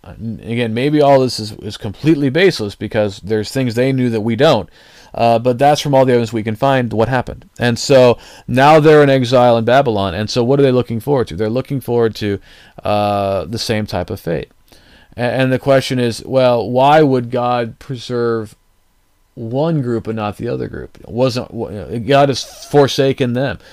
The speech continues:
Remember, they've been in exile for a hundred and forty years longer, uh, almost.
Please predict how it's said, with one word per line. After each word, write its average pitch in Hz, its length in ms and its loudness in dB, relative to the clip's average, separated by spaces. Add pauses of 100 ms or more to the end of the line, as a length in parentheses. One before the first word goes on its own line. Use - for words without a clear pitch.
(160)
Remember, 151 240 4
they've 160 260 4
been 160 160 4
in 143 80 2
exile 131 460 2
for 113 840 4 (400)
a 113 220 -6
hundred 143 1040 0
and 107 260 -4
forty 151 480 0
years 127 480 -4
longer, 120 640 2 (1080)
uh, 117 220 -2
almost. 101 600 -4